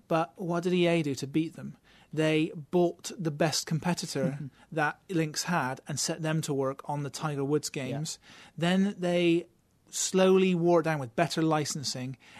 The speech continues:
Speaker 1: And then eventually, what they, the game they're making now is, it borrows so many ideas
Speaker 2: Yeah.
Speaker 1: from Lynx.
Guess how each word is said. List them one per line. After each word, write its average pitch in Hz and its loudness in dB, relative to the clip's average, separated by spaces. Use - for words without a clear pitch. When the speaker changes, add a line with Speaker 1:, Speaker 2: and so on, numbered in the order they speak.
Speaker 1:
And 175 0
then 180 2
eventually, 208 2
what 208 2
they, 214 2
the 196 0
game 220 4
they're 220 4
making 196 0
now 143 -4
is, 185 2
it 190 6
borrows 208 6
so 190 2
many 196 0
ideas 165 0
Speaker 2:
Yeah. 127 -6
Speaker 1:
from 151 -4
Lynx. 147 -4